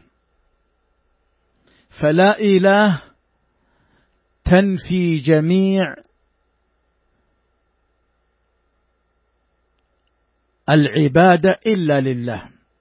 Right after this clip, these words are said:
إلا الله إثبات العبادة لله سبحانه وتعالى، فلا إله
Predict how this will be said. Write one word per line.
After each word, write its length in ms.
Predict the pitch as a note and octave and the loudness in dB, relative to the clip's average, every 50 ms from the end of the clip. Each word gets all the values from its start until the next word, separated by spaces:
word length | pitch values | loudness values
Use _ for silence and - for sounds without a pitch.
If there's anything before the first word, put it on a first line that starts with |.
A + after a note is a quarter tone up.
| _ _ _ _ _ _ _ _ _ - - | _ _ _ _ _ _ _ _ _ 0 2
إلا 340 | F#3 G#3 G#3+ G3 F#3+ F#3+ F3+ | 2 2 2 2 2 2 2
الله 560 | E3+ E3 D#3+ E3 F3 F#3+ G3+ G3 F3+ F3 - _ _ - F#3+ | 2 2 0 0 2 2 2 0 0 -2 -6 _ _ -4 -4
إثبات 680 | D#3+ D3 - - D#3 C#3 D3+ E3+ F#3+ F#3+ G3 - - | -4 -4 -4 -8 -8 -2 0 2 2 2 0 0 -2
العبادة 920 | F#3+ E3 D#3+ C#3+ B2 D#3 D3+ C3+ D3 E3 F3 F3 F3 D#3+ E3+ E3 E3 D#3 - _ _ _ _ _ _ - | -2 -2 -2 -4 -4 -4 -4 -2 0 0 0 0 -2 -2 -4 -4 -4 -6 -10 _ _ _ _ _ _ -8
لله 840 | C#3+ D#3 D3+ D3 D3 D3+ D#3+ D#3+ E3 D3+ D3+ D3 C#3+ C#3+ C#3 - - D#4+ D#4+ - _ _ _ _ _ _ _ _ _ - | -6 -6 -6 -6 -4 -4 -2 -2 -2 -2 -2 -2 -4 -4 -6 -10 -14 -20 -20 -20 _ _ _ _ _ _ _ _ _ -14
سبحانه 760 | - - E3 D3 C3 - - D#3+ D#3 D#3 D#3 D3 C#3 C3 D3 | -8 -4 -4 -4 -4 -4 -4 -4 -4 -2 -2 -4 -4 -4 -4
وتعالى، 680 | D3 C#3+ C#3 C3+ C3 - C3+ A2 A#2 B2 A2+ G#2 F#2 - _ _ _ _ _ _ _ _ _ _ _ _ _ _ _ | -4 -4 -4 -4 -4 -4 -4 -4 -4 -6 -8 -8 -14 -18 _ _ _ _ _ _ _ _ _ _ _ _ _ _ _
فلا 480 | _ - C#3 C3+ C#3 D#3+ F3 F#3 F#3 - | _ -6 -4 0 2 4 4 4 4 4
إله 600 | F3+ F3 F3 F3+ G3+ G#3 G#3+ G#3+ F#3 D3+ C#3+ | 2 4 4 4 4 4 2 2 0 -2 -6